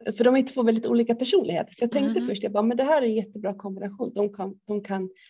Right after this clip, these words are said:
Speaker 1: lägga en bra grund för en vänskap. Eh, ja.
Speaker 2: Mm. Mm,
Speaker 1: Mm.
Speaker 2: bra fråga.
Speaker 1: <laughs> Jag, jag fortsätter titta alltså.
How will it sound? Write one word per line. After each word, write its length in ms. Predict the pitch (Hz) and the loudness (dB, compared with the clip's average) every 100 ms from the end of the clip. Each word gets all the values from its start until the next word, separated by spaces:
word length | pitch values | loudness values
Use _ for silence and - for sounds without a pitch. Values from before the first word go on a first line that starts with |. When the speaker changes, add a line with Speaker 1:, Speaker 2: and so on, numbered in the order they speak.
| _ | _
Speaker 1:
lägga 200 | 180 180 | -4 -2
en 80 | 185 | -4
bra 160 | 180 | -4
grund 240 | 180 180 175 | -4 -6 -6
för 80 | 185 | -4
en 60 | |
vänskap. 680 | 185 214 196 196 - - - _ _ _ _ _ _ _ | 2 2 0 -8 -12 -12 -12 _ _ _ _ _ _ _
Eh, 160 | 226 220 226 | -4 -4 -6
ja. 320 | 220 208 302 _ _ _ _ - | -8 -8 -8 _ _ _ _ -8
Speaker 2:
Mm. 300 | 214 233 311 415 _ _ _ _ | -4 -2 -2 -6 _ _ _ _
Mm, 200 | 240 330 381 | -6 -2 0
Speaker 1:
Mm. 120 | 226 | 0
Speaker 2:
bra 260 | 302 370 | 4 4
fråga. 480 | 370 - 349 339 339 320 269 - _ _ _ - | 4 4 4 4 4 4 2 -8 _ _ _ 4
Speaker 1:
<laughs> 400 | 311 294 - - | 6 6 -2 -4
Jag, 140 | - 339 | 2 4
jag 120 | - 339 | 4 6
fortsätter 320 | 370 359 349 | 6 6 6
titta 260 | 330 392 | 6 6
alltså. 240 | 156 220 | 6 4